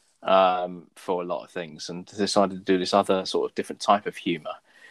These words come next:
uh, which was more low-key and, uh, and so on. And, uh, th-, that works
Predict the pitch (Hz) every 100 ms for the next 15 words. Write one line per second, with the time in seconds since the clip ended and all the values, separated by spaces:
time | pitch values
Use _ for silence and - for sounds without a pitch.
0 | - - 92 90 87 92 98 - 98 92
1 | 90 90 90 - 98 92 87 90 85 87
2 | 82 82 90 90 90 85 - _ _ _
3 | _ _ - - 90 87 87 90 90 95
4 | 95 92 - - 87 135 95 151 98 -
5 | - - -